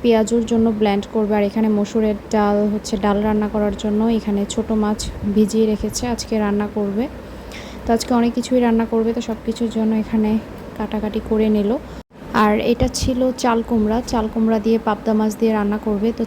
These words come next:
চাল কুমড়াটার মধ্যে একটু বিচি ছিল, তো রান্নার পর আবার ভালোভাবেই সেদ্ধ হয়েছে। আমি ভাবছিলাম যে মনে হয় খুব বেশি একটা কচি ছিল না, সিদ্ধ ভালো হবে না, but লাকড়ির চুলার যে হিট, একদম মানে সফট হয়ে সিদ্ধ হয়েছে। কুমড়াগুলা কেটে নেওয়ার পর ধোয়ার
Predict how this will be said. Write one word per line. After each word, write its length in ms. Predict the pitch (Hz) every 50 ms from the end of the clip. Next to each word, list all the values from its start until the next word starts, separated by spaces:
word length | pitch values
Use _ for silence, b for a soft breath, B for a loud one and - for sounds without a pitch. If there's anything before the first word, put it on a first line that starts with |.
| -
চাল 140 | 240 233 226 233
কুমড়াটার 380 | - 240 240 240 233 240 240 240 233
মধ্যে 180 | 233 226 233 240 240 233
একটু 160 | - - 240 226 196 214
বিচি 280 | 226 208 - - 247 247 240 247
ছিল, 220 | - - 226 202 202 214 262 311 - - - - - - - -
তো 60 | - 208 202 202
রান্নার 300 | 214 214 214 220 233 240 240 -
পর 100 | 240 240 240
আবার 240 | 233 214 220 226 220 220 220
ভালোভাবেই 420 | 214 208 220 220 220 208 233 226 - -
সেদ্ধ 180 | 233 202 196 220 226
হয়েছে। 200 | 220 214 208 - 233
আমি 100 | 220 214 208 214
ভাবছিলাম 360 | 214 - - 220 214 220 220 214 208
যে 80 | 220 214 214
মনে 220 | 214 208 208 208
হয় 120 | 220 214 214 -
খুব 100 | - 220 202 220
বেশি 140 | 214 220 233 226
একটা 140 | - - 233 - -
কচি 240 | 220 233 - 254 247
ছিল 240 | - - 254 226 220 214 208
না, 60 | 226 269 269 - -
সিদ্ধ 220 | - 233 202 202 240 233 214 214
ভালো 160 | 208 202 214 214 208
হবে 180 | 208 202 214
না, 140 | 208 214 247 - B B B B B B B B B B 233
but 120 | 214 208 - 226 214
লাকড়ির 320 | 214 214 - - 247 233 -
চুলার 240 | - 247 247 247 233 220 -
যে 160 | - 226 233 226 208
হিট, 260 | 226 226 214 208 208 - - - - -
একদম 380 | - 214 202 196 196 - 220 214 214 214 220 214
মানে 160 | 208 202 202 208 196 - -
সফট 320 | 240 226 226 233 226 - - 247
হয়ে 120 | 220 226 220 -
সিদ্ধ 180 | 226 214 196 233
হয়েছে। 440 | 226 226 208 202 202 202 - - 269 - - B B B
কুমড়াগুলা 500 | 277 262 254 254 262 262 247 269 262 262 269 262 -
কেটে 240 | 254 233 240 254 254 247
নেওয়ার 220 | 254 247 240 240 240 -
পর 180 | 220 208 202 208 233 240 214 - -
ধোয়ার 320 | 226 226 226 226 233 233